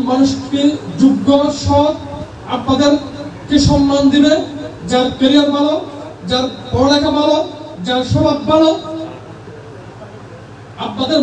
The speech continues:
মঙ্গলের জন্য যে কাজ করবে, আপনাদের থেকে যে commission খাবে না, আপনাদেরকে যে রাস্তাঘাটে বেজ্জত করবে না, রাস্তাঘাটে দেখলে সম্মান দিবে, ছোট ভাইকে স্নেহ করবে,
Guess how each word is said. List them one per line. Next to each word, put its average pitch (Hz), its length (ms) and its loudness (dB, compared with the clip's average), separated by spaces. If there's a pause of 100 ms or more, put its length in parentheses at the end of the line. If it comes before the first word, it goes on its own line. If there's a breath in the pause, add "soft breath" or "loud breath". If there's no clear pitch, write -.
মঙ্গলের 277 420 2
জন্য 285 180 -2
যে 269 120 -2
কাজ 269 280 -4
করবে, 285 240 0 (440)
আপনাদের 277 480 -2
থেকে 277 180 2
যে 269 120 0
commission 269 400 4 (120)
খাবে - 220 2
না, 330 60 0 (440)
আপনাদেরকে 277 420 0 (100)
যে 285 100 4 (360)
রাস্তাঘাটে 277 600 0 (400)
বেজ্জত 285 440 2
করবে 285 220 0
না, 302 100 2
রাস্তাঘাটে 277 520 -2
দেখলে 269 220 -2
সম্মান 277 440 -2
দিবে, 294 240 0 (1300)
ছোট 269 140 4 (100)
ভাইকে 277 280 2 (380)
স্নেহ 269 200 2 (120)
করবে, 277 220 0